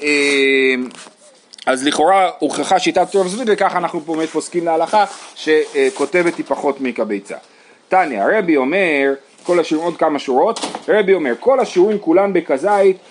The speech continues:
חוץ מטומאת אוכלין, ששינה הכתוב במשמען, ושינו חכמים בשיעורן,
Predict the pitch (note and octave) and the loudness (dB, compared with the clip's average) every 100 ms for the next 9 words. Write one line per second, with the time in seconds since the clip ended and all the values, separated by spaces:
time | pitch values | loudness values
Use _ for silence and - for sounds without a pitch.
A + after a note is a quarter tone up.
0 | - - B3 C4 G#3 E3+ D#3+ D#3+ G#3 G3+ | -20 -4 -2 0 -2 -2 -2 -2 -2 -2
1 | F#3+ F#3+ G3 E3+ G2 - _ _ _ _ | -2 0 2 0 -2 -10 _ _ _ _
2 | C#3 - C3 E3 G#3 G#3+ G#3 D4 A#3+ G#3+ | -10 -6 -4 0 0 -2 -4 -2 0 0
3 | F#3+ G3 D3+ C3+ C#3+ - _ - B2 E3 | -2 -2 0 -2 -4 -12 _ -10 -4 -2
4 | F#3+ F#3+ A3+ C4 A#3 G#3 B3+ C#4 D#4+ | -2 -4 -4 -4 -4 -4 -2 0 -2